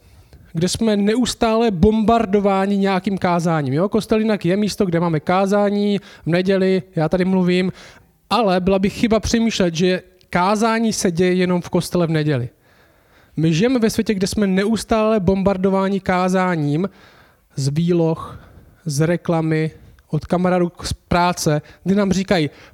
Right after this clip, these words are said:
pro tohle má cenu žít, pro tohle má cenu žít, do tohle má smysl investovat, aby si dostal nějaký klid, aby si dostal nějakou naději, aby si dosáhl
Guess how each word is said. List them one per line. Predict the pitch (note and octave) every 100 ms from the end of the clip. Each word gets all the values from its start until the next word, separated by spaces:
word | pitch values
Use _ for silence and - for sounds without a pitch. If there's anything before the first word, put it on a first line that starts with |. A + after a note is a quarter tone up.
| -
pro | F#3 G#3
tohle | - C4+ B3 B3
má | B3 A#3+
cenu | - A#3 A3
žít, | D#3 B2+ F#3+ - - - - - - - - -
pro | - G3+
tohle | G#3+ B3 A3+
má | A#3+ A3+
cenu | A3 A3+ A3+
žít, | D#3 D#3 C#3+ - - _ _
do | E3 G#3
tohle | B3 A3+ A#3
má | A3+
smysl | G#3+ A3+ G#3+ A#3 -
investovat, | G#3+ G3 F#3+ - D#3+ F3+ - -
aby | F#3+ G#3
si | - A3+
dostal | F3 F#3 - G3+ F#3
nějaký | F3+ E3+ D#3 C#3+
klid, | F#3+ G#3 F#3+
aby | E3+
si | D#3+
dostal | E3+ -
nějakou | E3 D#3+ - C#3+
naději, | F3 G#3+ A3+ E3+
aby | E3+
si | E3 E3+
dosáhl | F3 F#3 F3+ F3+